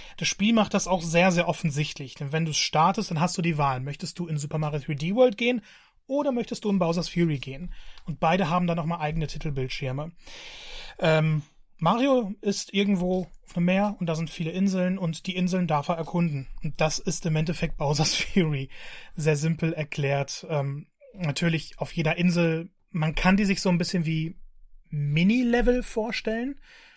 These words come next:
Also sie sind auf jeden Fall kürzer als jetzt zum Beispiel ein Level aus Super Mario three D World, ähm, haben aber durchaus auch eigene Ideen und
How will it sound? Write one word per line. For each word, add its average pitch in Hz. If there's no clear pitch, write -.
Also 170
sie 170
sind 175
auf 170
jeden 185
Fall 165
kürzer 208
als 170
jetzt 165
zum 160
Beispiel 156
ein 147
Level 160
aus 139
Super 147
Mario 143
three 131
D 165
World, 240
ähm, 165
haben 196
aber 196
durchaus 175
auch 156
eigene 151
Ideen 202
und 160